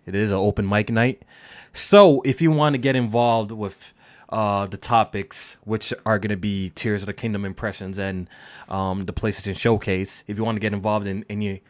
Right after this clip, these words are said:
one of these topics, make sure you guys join the Discord, jump into the open mic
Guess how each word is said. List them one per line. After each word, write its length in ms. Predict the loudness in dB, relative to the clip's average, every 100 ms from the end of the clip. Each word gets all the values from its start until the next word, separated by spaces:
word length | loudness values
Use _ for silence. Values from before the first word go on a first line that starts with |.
| -8
one 140 | -4
of 60 | -4
these 160 | -4 -6
topics, 520 | -4 -4 -4 -12 -16 -20 -20 -20 -10
make 240 | -6 -4
sure 160 | -2 0
you 60 |
guys 180 | 2 2
join 180 | 2 2
the 80 | 2
Discord, 600 | 2 0 0 2 2 -2 _ -20 _ _ -16
jump 340 | -4 -2 -2 -4
into 200 | -6 -4
the 140 | -4
open 340 | 0 -2 0 -2
mic 340 | 0 -2 -4